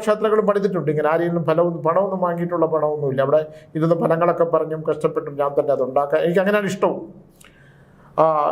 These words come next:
എന്തായാലും ഇതൊരിക്കൽ ഈ പടിഞ്ഞാറക്കോട്ട ഇടിഞ്ഞു വീണു. ഇടിഞ്ഞു വീണപ്പോൾ എത്ര കെട്ടിയിട്ടോ അത് ഇടിഞ്ഞു വീണുകൊണ്ടേയിരുന്നു. അങ്ങനെ പ്രശ്നം വെച്ചപ്പോൾ ഇവിടെ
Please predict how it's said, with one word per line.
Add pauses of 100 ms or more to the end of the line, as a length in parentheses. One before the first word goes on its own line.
(160)
എന്തായാലും (140)
ഇതൊരിക്കൽ
ഈ
പടിഞ്ഞാറക്കോട്ട (100)
ഇടിഞ്ഞു
വീണു. (180)
ഇടിഞ്ഞു
വീണപ്പോൾ (140)
എത്ര
കെട്ടിയിട്ടോ
അത്
ഇടിഞ്ഞു
വീണുകൊണ്ടേയിരുന്നു. (100)
അങ്ങനെ
പ്രശ്നം
വെച്ചപ്പോൾ (280)
ഇവിടെ